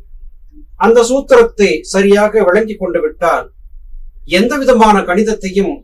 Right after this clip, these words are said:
இயல்பாக செய்துவிட முடியும் என்பது மரபு. சூத்திரம் என்பது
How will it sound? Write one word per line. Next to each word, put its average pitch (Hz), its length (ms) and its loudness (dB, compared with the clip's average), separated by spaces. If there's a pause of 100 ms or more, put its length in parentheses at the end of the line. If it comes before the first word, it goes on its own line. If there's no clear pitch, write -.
(360)
இயல்பாக 214 580 0
செய்துவிட 190 460 0
முடியும் 165 420 -4 (160)
என்பது 170 400 -6 (420)
மரபு. - 360 -6 (1500)
சூத்திரம் 247 580 0 (140)
என்பது 170 360 -6